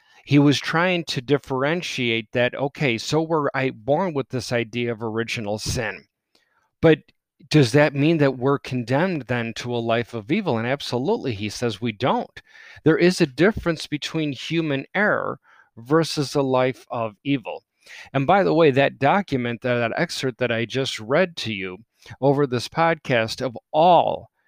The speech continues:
the books, magazines, journals, newspaper articles, interviews that I read, of all documents that I read in every college class that I've taught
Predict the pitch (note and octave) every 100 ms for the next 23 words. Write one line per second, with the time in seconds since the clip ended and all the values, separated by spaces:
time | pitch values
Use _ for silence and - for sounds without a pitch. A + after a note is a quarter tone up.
0 | _ - B2+ F#2+ C3 D#3+ - - - -
1 | _ _ A#2+ C3 B2 A#2+ G#2 D3+ F3 F#3
2 | - - G#2+ - D3 D3 A#2+ G#2 G#2+ -
3 | - B2 D3+ F3 - C3 A#2 B2 A2+ A2+
4 | A2+ G#2 A#2+ G2+ G#2 - _ _ _ _
5 | _ _ - F3+ F#3 C#3 A#2+ A#2 A2 C3
6 | A#2 A2+ A2+ G#2+ - G#2+ A2 C#3 D#3 F3+
7 | E3+ D#3+ C#3+ - C3 B2 - B2+ A#2 A#2
8 | A#2+ A#2 G#2+ - A#2+ A#2 - C#3+ C#3 E3
9 | D#3+ D#3+ - D3 C#3 C3 B2 - - A#2
10 | A#2+ - A#2+ G#2+ G2+ - A#2+ G#2